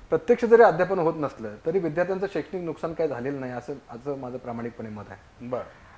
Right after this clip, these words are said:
Speaker 1: आणि परीक्षेच्या संदर्भामध्ये आपण पाहिलं, परीक्षा म्हटलं तर मुलांचा संपर्क एकमेकांशी येणार. आपल्याला आठवतंय की, अ,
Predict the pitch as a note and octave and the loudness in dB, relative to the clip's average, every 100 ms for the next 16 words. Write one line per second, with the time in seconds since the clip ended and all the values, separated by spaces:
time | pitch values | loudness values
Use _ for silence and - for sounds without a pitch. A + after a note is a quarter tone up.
0 | - C#3+ F#3+ G3+ G#3 G3 - - D3+ F3+ | -6 -2 0 0 -2 -6 -12 -6 -4 -2
1 | G#3+ G#3+ G3 F#3 F#3+ G3 G3+ F#3+ G3 F#3+ | -2 0 0 0 2 2 2 2 2 2
2 | D3 D#3+ E3+ E3+ - - - - - D#3+ | 2 6 6 4 -2 -20 -20 -14 0 2
3 | E3+ G3 F3 F#3+ G3 F#3+ C#3+ C#3+ D3 D3+ | 4 2 2 0 0 -2 -4 -6 -2 0
4 | E3 E3 D#3 C#3+ E3 D#3+ D#3+ D#3 D#3+ D#3 | 0 -2 -2 0 0 0 -2 -4 -4 -4
5 | D#3 D3 D3 - - - - - F3 F3+ | -4 -4 -10 -14 -20 -20 -12 -6 0 4
6 | D#3+ E3+ F3+ F#3+ G3+ G3+ F#3+ D3 C3 | 6 4 2 2 2 2 2 2 0